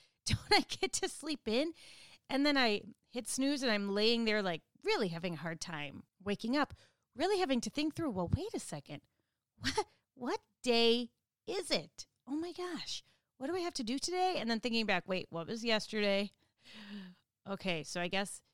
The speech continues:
today is Friday." Has anybody been there? Like, yesterday was Thursday, and it felt like Friday. We were actually out for family dinner for a birthday, and somebody had said, "Oh, this place is really,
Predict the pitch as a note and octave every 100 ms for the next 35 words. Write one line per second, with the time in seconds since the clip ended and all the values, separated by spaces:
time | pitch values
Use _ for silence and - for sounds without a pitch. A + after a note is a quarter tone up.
0 | _ - G#3 G#3 A#3 A#3+ - C#4 C4+ B3
1 | A#3 A3+ A3 G#3+ _ _ _ _ _ _
2 | _ _ E3 F3 G#3+ A3 A#3 F3+ D3+ E3
3 | G3+ A#3 _ - A3 - F3+ F#3 A3+ -
4 | - D3+ D3+ E3+ - E3+ D#3+ - E3+ F3+
5 | D#3+ C#3 D3+ - A#3 B3 A3 F3+ F3+ -
6 | D#3 B2+ C3 E3 F#3+ F#3+ G#3+ F3+ F3+ F#3+
7 | F3+ F#3 E3+ E3 C#4 B3+ - - G3 G#3
8 | B3 - A#3+ A#3+ A#3+ - - - - -
9 | _ - G#3+ G3 G3 G3+ A#3 G#3+ G#3 G#3+
10 | A3 - B3+ F4 D4+ B3+ - D#4 F4 A#3
11 | G3 A#3+ D4+ A3